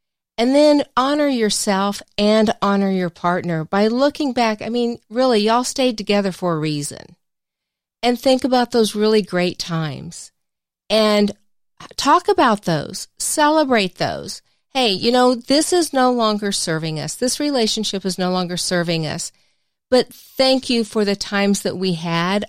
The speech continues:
I love you and I cherish you for that. We helped each other. It was mutually beneficial. And, and y-, you can reminisce some of those great times.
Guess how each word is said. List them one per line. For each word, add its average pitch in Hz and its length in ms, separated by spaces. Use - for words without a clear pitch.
I 185 140
love 185 420
you 220 200
and 196 120
I 180 100
cherish 190 520
you 220 80
for 214 200
that. 214 360
We 185 180
helped 196 440
each 202 260
other. 208 400
It 220 100
was 196 200
mutually 196 520
beneficial. 190 800
And, 240 300
and 240 260
y-, 240 240
you 302 160
can 349 160
reminisce 330 640
some 269 220
of 269 60
those 262 160
great 269 260
times. 247 460